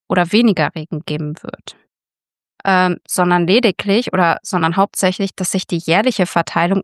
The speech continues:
und die Intensität der Niederschläge, äh, verändern wird. Das heißt, es wird angenommen, dass es zeitlich begrenzter und dafür viel stärker regnet und dass es aber auch längere Phasen komplett ohne Niederschlag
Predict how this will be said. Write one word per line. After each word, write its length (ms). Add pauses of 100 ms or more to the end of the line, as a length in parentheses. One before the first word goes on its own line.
und 380
die 60
Intensität 840 (120)
der 100
Niederschläge, 760
äh, 320
verändern 500
wird. 240 (600)
Das 180
heißt, 180
es 160
wird 160
angenommen, 680 (680)
dass 160
es 160
zeitlich 420
begrenzter 680 (180)
und 160
dafür 240
viel 320
stärker 500
regnet 520 (1080)
und 240
dass 160
es 100
aber 220
auch 100
längere 320
Phasen 360
komplett 400
ohne 220
Niederschlag 500